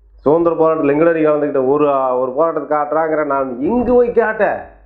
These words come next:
நம்மளே பாரத மாதாவை சொல்லிட்டு, ராமரை சொல்லிட்டு ஓட்டிட்டு இருக்கிறோம். இதுல போய் தமிழ்நாட்டுக்குள்ள போய், ம், கூட்டணிக்கு ஆள் பிடிச்சிட்டோம், நம்ம ஜெயிக்கணும், இத்தனை வருஷமா விட்டுட்டோம்,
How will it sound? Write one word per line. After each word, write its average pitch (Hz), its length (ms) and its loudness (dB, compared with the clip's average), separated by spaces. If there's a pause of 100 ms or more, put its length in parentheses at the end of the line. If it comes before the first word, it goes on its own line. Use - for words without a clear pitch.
(320)
நம்மளே 165 400 2
பாரத 143 440 0
மாதாவை 139 460 0
சொல்லிட்டு, 131 480 0
ராமரை 143 460 0
சொல்லிட்டு 131 320 -2
ஓட்டிட்டு 135 420 2
இருக்கிறோம். 113 440 -2 (400)
இதுல 139 280 4
போய் 175 160 2
தமிழ்நாட்டுக்குள்ள 175 1080 2
போய், 165 1000 2
ம், 123 220 -2 (760)
கூட்டணிக்கு 170 480 4
ஆள் 156 220 2
பிடிச்சிட்டோம், 147 380 2
நம்ம 160 200 2
ஜெயிக்கணும், 156 560 2
இத்தனை 151 280 0
வருஷமா 160 440 0
விட்டுட்டோம், 151 500 0